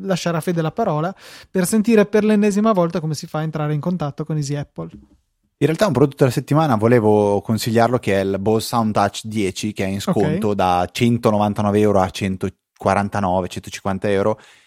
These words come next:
Speaker 2: E io sono un grandissimo fan della Bose, e in questi giorni ho anche ceduto alla forte tentazione di aver, e ho comprato le Q C, eh, due, eh, no, Q C trentacinque due, se non, se non sbaglio si chiamano.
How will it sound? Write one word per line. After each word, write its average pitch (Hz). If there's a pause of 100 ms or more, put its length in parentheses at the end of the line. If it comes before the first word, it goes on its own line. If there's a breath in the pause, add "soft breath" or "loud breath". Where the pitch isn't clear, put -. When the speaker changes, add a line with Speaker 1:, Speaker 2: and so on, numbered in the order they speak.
(120 soft breath)
Speaker 2:
E 98
io 110
sono 98
un 95
grandissimo 104
fan 113
della 98
Bose, 107
e 98
in 98
questi 101
giorni 98
ho 92
anche 92
ceduto 101
alla 92
forte 98
tentazione 95
di 87
aver, 87
e 98
ho 92
comprato 92
le 87
Q -
C, 92 (400 soft breath)
eh, 82
due, 90 (260)
eh, 76 (420)
no, 90
Q 120
C 123
trentacinque 101
due, 82
se -
non, 85
se -
non 85
sbaglio 82
si -
chiamano. -